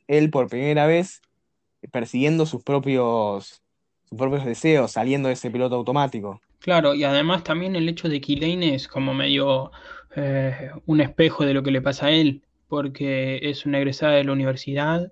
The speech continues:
Speaker 2: y también los fa-, los padres son similares a los suyos porque, nada, son una pareja amiga y
Speaker 1: Mm.
Speaker 2: también como que se espera cierta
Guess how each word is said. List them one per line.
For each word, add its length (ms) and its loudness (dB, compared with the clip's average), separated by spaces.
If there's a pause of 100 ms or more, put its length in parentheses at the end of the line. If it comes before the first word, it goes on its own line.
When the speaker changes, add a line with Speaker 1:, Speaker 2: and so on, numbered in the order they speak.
Speaker 2:
y 140 -2
también 580 2
los 160 2
fa-, 200 2
los 240 0
padres 360 2
son 200 -2
similares 480 0
a 20 0
los 160 -2
suyos 320 4
porque, 540 -2
nada, 280 2
son 520 -2
una 260 0
pareja 300 0
amiga 480 0 (260)
y 120 -2
Speaker 1:
Mm. 140 -4
Speaker 2:
también 300 2
como 220 2
que 100 0
se 140 -2
espera 340 2
cierta 920 2